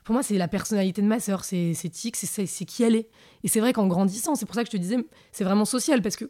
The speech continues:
quand j'étais petite, j'ai jamais pris la conscience de ça. Et c'est vraiment, en grandissant, tu fais peut-être plus attention au regard des autres, tu fais peut-être plus attention à comment on te perçoit. Et c'est vraiment là où je me suis dit, mais attends, c'est dingue, parce qu'en fait, les gens,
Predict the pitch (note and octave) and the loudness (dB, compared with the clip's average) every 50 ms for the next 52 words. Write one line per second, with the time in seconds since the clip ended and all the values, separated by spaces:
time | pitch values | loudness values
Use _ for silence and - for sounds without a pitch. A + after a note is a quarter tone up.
0 | - - A#3+ A#3+ F#3 G3 - A3 F3 - - C4 G#3+ F3 F3+ E3 F#3 G3+ G3+ G#3 | -8 -6 -4 -2 -2 -2 -4 -4 -6 -6 -6 -6 -6 -4 -4 -2 0 2 2 2
1 | G#3+ A3 D4+ - - - - A#3+ A3+ A3 F#3+ - G#3+ G3+ - - A#3 G3+ F3 G3+ | 2 2 0 -4 -8 -6 -4 -2 -2 -2 -2 -2 -2 -2 -2 -2 -4 -2 -2 -4
2 | G#3 - C4 C4 A3 - - - - _ - F#3 - G#3 F#3 G3 G3+ G#3+ A3+ A3+ | -4 -4 -6 -6 -6 -10 -16 -20 -16 _ -6 -4 -2 0 2 2 4 4 4 2
3 | A3 - - - - - _ _ - _ - G#3 F#3+ F3 F3+ G3 G3+ F#3+ F#3+ - | 0 -2 -8 -18 -20 -20 _ _ -20 _ -2 0 2 4 4 4 4 4 2 0
4 | B3 A#3+ B3 A#3+ - - F#3+ - G3 E3 - - G3+ G3+ F#3+ G3 F#3+ E3+ - G#3+ | 2 2 2 0 0 -4 -4 -4 -4 -6 -4 -4 -2 -2 0 0 -2 0 0 0
5 | F#3+ F#3 F#3 F3+ F3+ E3 G3+ G3+ G#3 A#3+ B3 A#3+ G3 - - - F#3+ - - - | 0 0 0 0 0 0 2 2 2 2 0 0 -2 -4 -6 -6 -8 -6 -8 -8
6 | E3+ - - G3+ G3+ F3+ G3 F3+ - - G3+ - - G#3+ G3+ G3 F#3+ F#3 F3+ - | -8 -6 -4 -4 -4 -2 -4 -4 -2 -2 -4 -2 2 2 4 4 4 4 2 0
7 | G3+ F#3+ - - - B3 B3 B3+ C4+ - - - - - _ - - G#3 G3 F#3+ | -2 -4 -6 -4 -2 -2 0 0 -2 -6 -12 -20 -20 -12 _ -4 -2 0 2 2
8 | G3 G3 F#3+ F#3+ A3 C4 C#4 A#3+ G#3 F#3+ E3+ - G3 A#3+ C4 - - - - _ | 4 4 4 6 4 4 4 4 2 2 0 0 -4 -4 -4 -4 -6 -10 -18 _
9 | - - - F3 D3+ E3 B3 C#4 C#4 A3+ G3+ F#3 - - F3+ G#3 G#3 - F#3 F#3 | -16 -10 -10 -8 -4 -2 -2 0 0 0 -2 -4 -4 -4 -4 -6 -6 -4 -4 -4
10 | F3+ F#3 A#3+ C#4+ D4 | -2 -2 -2 -4 -4